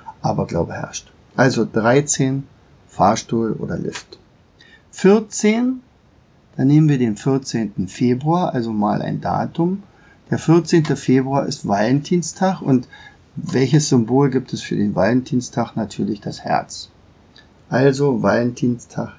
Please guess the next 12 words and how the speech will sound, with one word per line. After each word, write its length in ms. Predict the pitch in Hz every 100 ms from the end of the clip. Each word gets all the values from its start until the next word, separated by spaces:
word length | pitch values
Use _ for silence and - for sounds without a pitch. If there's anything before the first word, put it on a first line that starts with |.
| _
Herz. 520 | - 87 - - - _ _ _ _ _ _ _ _ _
Fünfzehn, 1000 | - 208 233 - _ - 131 135 180 202
also 180 | - 127
am 180 | 123 131
Ende 380 | - 180 208 202
des, 300 | 156 151 -
nee, 200 | 143 147
am 140 | 123 123
Anfang 460 | 170 226 196 139
des 180 | 131 117
fünfzehnten 880 | - 190 208 202 - - 160 156 120
Jahrhunderts 580 | 107 107 143 151 147